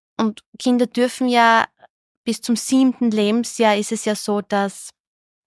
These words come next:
so wurde es mir erklärt, bis die Gehirnentwicklung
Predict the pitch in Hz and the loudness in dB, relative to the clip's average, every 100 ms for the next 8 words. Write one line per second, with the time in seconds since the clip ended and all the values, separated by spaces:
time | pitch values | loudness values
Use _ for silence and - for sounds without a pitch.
0 | _ _ - - 202 214 202 196 208 202 | _ _ -14 -8 -2 0 0 0 0 2
1 | 185 185 202 196 196 220 - _ _ _ | -2 -4 -2 2 2 0 -4 _ _ _
2 | _ _ - 208 214 202 196 233 247 247 | _ _ -12 -10 -6 -4 2 4 4 2
3 | 226 220 208 - 220 208 208 208 202 | 0 -2 -4 -4 -2 0 0 -2 -4